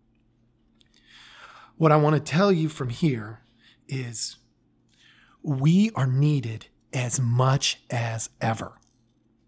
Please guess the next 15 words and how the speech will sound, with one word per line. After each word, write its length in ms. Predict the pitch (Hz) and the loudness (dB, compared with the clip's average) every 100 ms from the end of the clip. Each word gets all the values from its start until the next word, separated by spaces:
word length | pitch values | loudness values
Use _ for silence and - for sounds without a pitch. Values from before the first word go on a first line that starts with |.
| _ _ _ _ _ _ | _ _ _ _ _ _
maybe 480 | 139 180 190 156 123 | 2 4 6 4 2
more 400 | 113 117 131 143 | 4 6 6 6
than 220 | 120 95 | 4 0
ever. 260 | 82 - - _ _ _ _ _ _ _ _ _ _ _ _ _ _ - | -4 -12 -20 _ _ _ _ _ _ _ _ _ _ _ _ _ _ -4
We 80 | 139 | -2
can't 280 | - 165 | 2 2
check 280 | - 156 143 | 4 2 4
out 200 | 135 131 | 2 0
right 240 | 113 110 113 | -4 -8 -8
now. 220 | 101 - _ _ - | -10 -14 _ _ -6
We 100 | 123 | -2
have 160 | 147 | 0
to 80 | 160 | 0
be 640 | 123 - 156 156 165 180 - _ - - _ _ - | 0 6 6 6 4 0 -4 _ -20 -20 _ _ 0
involved, 840 | 143 123 123 139 113 95 - - | 0 2 4 4 4 -4 -12 -18